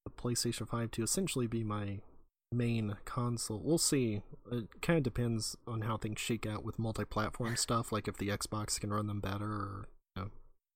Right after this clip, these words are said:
Speaker 2: It
Speaker 1: who knows?
Speaker 2: kinda helps, again, that, that video cards are in a real dire, uh,
Speaker 1: Oh, yeah,
Speaker 2: place
Speaker 1: I
Speaker 2: right
Speaker 1: have
Speaker 2: now.
Speaker 1: no interest in upgrading the P C. Like,
Speaker 2: Yeah.
Speaker 1: for a long time, probably.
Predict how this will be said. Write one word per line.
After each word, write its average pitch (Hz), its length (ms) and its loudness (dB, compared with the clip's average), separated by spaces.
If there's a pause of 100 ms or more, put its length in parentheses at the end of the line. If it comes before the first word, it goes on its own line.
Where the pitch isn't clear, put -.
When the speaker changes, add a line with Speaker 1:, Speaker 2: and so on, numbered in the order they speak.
(140)
Speaker 2:
It 135 120 4
Speaker 1:
who 135 100 6
knows? 113 300 6
Speaker 2:
kinda 139 200 10
helps, 113 280 4
again, 113 400 4
that, 98 240 4 (180)
that 110 300 0
video 110 580 0
cards 101 480 2
are 104 140 0
in 98 400 -2
a 101 200 0
real 98 380 0 (100)
dire, 95 540 4 (460)
uh, 95 180 4
Speaker 1:
Oh, 147 160 8
yeah, 185 140 4
Speaker 2:
place 139 300 6
Speaker 1:
I 170 100 2
Speaker 2:
right - 140 6
Speaker 1:
have 143 80 2
Speaker 2:
now. 131 260 8
Speaker 1:
no 165 300 8
interest 160 680 2 (260)
in 139 140 4
upgrading 151 320 6
the 147 60 2
P 165 180 2
C. 151 380 4 (1040)
Like, 117 120 2
Speaker 2:
Yeah. 95 240 0 (160)
Speaker 1:
for 123 240 6
a 127 120 4
long 135 280 6
time, 156 380 4
probably. 104 560 0